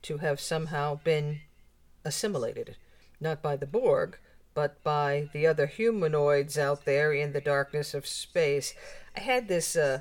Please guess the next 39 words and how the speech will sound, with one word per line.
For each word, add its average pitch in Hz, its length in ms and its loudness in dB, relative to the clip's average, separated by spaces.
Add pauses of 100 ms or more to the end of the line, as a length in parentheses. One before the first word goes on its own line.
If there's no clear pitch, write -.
(460)
flash 185 480 -2
of 165 140 2
a 160 60 0
thought 151 440 0
for 147 360 0
an 160 120 0
episode 147 600 2
in 147 180 -4
one 160 140 0
of 147 100 -2
the 156 80 0
many 156 480 0
Star 151 400 2
Trek 147 300 -2
series 156 580 0 (340)
where 165 220 -2
a 147 80 2
crew 240 480 -4
member, 139 600 -2 (260)
maybe 175 260 -4
even 151 540 -4
a 139 140 -4
major 151 580 2
character, 170 760 0 (440)
is 156 220 -2
discovered 170 1000 0
to 151 100 -8
be 151 180 -6
wearing 180 600 4
the 151 100 -2
scapular 160 840 0 (580)
and 160 220 -2
is 151 120 -4
a 147 80 2
member 165 380 2
of 147 240 -2
a 147 80 2
faith 170 360 2
community 160 640 -2